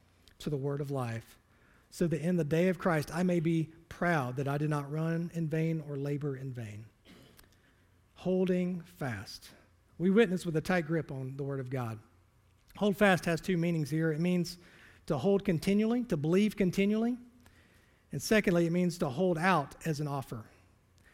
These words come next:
I think both of these are essential for being a witness, to being a light in a dark and crooked world. Number one, we have to hold on to God's Word and believe it continually. We live in a world and we live in a culture and we live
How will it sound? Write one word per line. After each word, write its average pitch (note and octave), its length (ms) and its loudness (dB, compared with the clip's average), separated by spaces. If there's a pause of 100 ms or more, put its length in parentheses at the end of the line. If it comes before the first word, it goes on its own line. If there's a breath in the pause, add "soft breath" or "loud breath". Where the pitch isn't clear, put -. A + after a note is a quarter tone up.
(260 soft breath)
I E3+ 60 -4
think A3 220 2
both G#3+ 200 6
of G#3 80 4
these F#3+ 180 4
are D3+ 100 2
essential D#3 720 0 (600)
for E3+ 120 -2
being F#3 260 4
a E3+ 60 2
witness, D#3+ 720 0 (260)
to E3+ 80 -6
being E3+ 200 2
a D#3+ 40 2
light E3 380 2
in D#3+ 120 -2
a D#3+ 40 -2
dark E3+ 400 -2
and D#3+ 100 -4
crooked D3+ 400 -4 (180)
world. B2+ 360 -8 (840 soft breath)
Number G3 140 4
one, G#3 240 6
we G3 100 6
have F#3+ 160 4
to E3+ 100 0
hold E3+ 240 2
on D#3 220 0
to D#3+ 100 -4
God's D3 300 0
Word C#3 320 -4
and C#3 180 -6
believe D3 300 0
it B2 260 -8
continually. B2+ 580 -4 (760 soft breath)
We F#3 120 6
live A#3+ 160 8
in G#3+ 60 6
a G3 40 6
world G3+ 400 4
and E3+ 160 4
we F3 80 4
live F#3 140 4
in F3+ 60 2
a E3+ 40 0
culture G3 400 0
and F3+ 80 0
we F3 80 2
live F#3+ 320 4